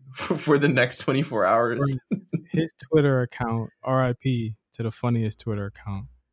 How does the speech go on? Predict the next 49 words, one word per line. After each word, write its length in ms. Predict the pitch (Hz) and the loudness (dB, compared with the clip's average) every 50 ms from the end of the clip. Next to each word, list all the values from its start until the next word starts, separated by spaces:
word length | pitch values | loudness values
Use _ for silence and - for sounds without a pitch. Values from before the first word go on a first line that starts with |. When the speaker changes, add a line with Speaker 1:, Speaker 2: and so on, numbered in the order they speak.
| _ _ _ _ _ _ _ _ _ _ _ _ _ _ _ _ _ | _ _ _ _ _ _ _ _ _ _ _ _ _ _ _ _ _
Speaker 2:
Some 260 | - - 143 139 135 131 | -2 2 4 4 4 4
of 60 | 120 | 2
the 80 | 113 | 0
funniest 240 | - - 120 120 - _ _ | -2 -2 -4 -4 -4 _ _
<laughs> 80 | - - | -8 -6
moments. 560 | 107 107 104 104 104 - - - - - - - - - - - - - - - - | -4 -2 -2 -2 -4 -6 -8 -12 -14 -14 -16 -16 -14 -14 -14 -14 -16 -18 -4 2 2
<laughs> 640 | - - - - - 127 - - - - - - | 2 2 2 -8 -14 -14 -12 -14 -16 -18 -8 -2
The 100 | 143 139 | 0 2
moment 380 | 139 139 143 147 156 160 143 139 | 2 4 6 6 6 6 4 4
where 140 | 139 139 135 | 4 4 4
he 80 | 139 | 4
Speaker 1:
He's 100 | 143 131 | 2 2
Speaker 2:
found 260 | - 135 131 127 127 127 120 | 2 2 2 2 2 0 -2
out 80 | 120 - - | -4 -4 -2
that, 240 | 120 120 - - 120 | 0 0 0 0 0
uh, 180 | 120 120 120 | 0 0 2
Ruth 280 | 117 123 131 131 123 - - | 2 2 2 0 0 -2 -2
Bader, 380 | 123 123 120 120 117 117 - | -2 0 0 2 0 0 -2
uh, 180 | 117 117 113 113 | -4 -4 -4 -4
Ginsburg 520 | 107 113 120 113 110 107 117 113 110 107 107 | -4 -4 -2 -2 -2 -2 -4 -4 -4 -4 -2
died, 380 | 113 110 110 107 104 107 107 - _ _ _ _ _ _ _ _ _ _ _ _ _ _ - | -2 0 0 0 -2 -2 -6 -8 _ _ _ _ _ _ _ _ _ _ _ _ _ _ -4
and 120 | 110 110 | -2 0
he, 160 | 120 120 117 | 0 2 0
like, 240 | 113 113 110 107 113 | 0 0 -2 -2 -2
had 180 | 110 113 110 113 | -4 -4 -4 -4
to, 160 | 113 110 - - - | -4 -6 -4 -2 0
he 60 | - | 0
had 120 | 127 117 110 | 2 2 0
to 80 | 113 | 0
remember 320 | 113 113 117 120 123 117 117 | 0 0 2 2 2 2 0
who 80 | 113 - - | -2 -4 -4
he 80 | 113 120 | -2 0
was. 400 | 123 123 120 117 113 113 110 117 | 2 4 4 4 2 2 0 2
He 100 | 120 123 | 2 2
was 100 | 123 120 | 2 2
like, 100 | 120 127 | 2 0
"Oh, 180 | 190 196 262 - _ _ _ _ _ _ _ _ _ - | 0 -2 -2 -6 _ _ _ _ _ _ _ _ _ -2
can't 180 | - 156 156 | 0 0 0
say 120 | - 170 160 | 2 0 -2
that." 160 | 156 - - - _ _ _ | -2 -4 -8 -12 _ _ _
So 120 | _ - 160 | _ 2 4
he 80 | 143 | 4
was 120 | 139 131 131 | 6 6 4
like, 100 | 120 113 | 2 0
"Wow." 320 | 113 117 123 143 147 131 - - _ _ _ - | 0 0 2 2 2 0 0 -4 _ _ _ -14
<laughs> 0 | 240 240 - - - - 880 855 906 - - - - - - 440 427 - - 277 - - - 359 - - _ _ - _ _ - - - 226 220 202 - - | -10 -6 -4 -4 -4 -4 -10 -14 -14 -14 -14 -14 -2 2 4 4 4 2 0 -2 0 0 0 -2 -2 -2 _ _ -20 _ _ -16 -12 -10 -8 -8 -8 -4 0
Nigga 180 | 139 131 131 117 | 0 0 2 2
said, 140 | - 123 113 | 2 2 2
"Wow. 680 | 107 107 117 123 131 135 127 117 107 101 101 98 101 | 4 4 6 6 6 6 4 4 2 0 -4 -6 -10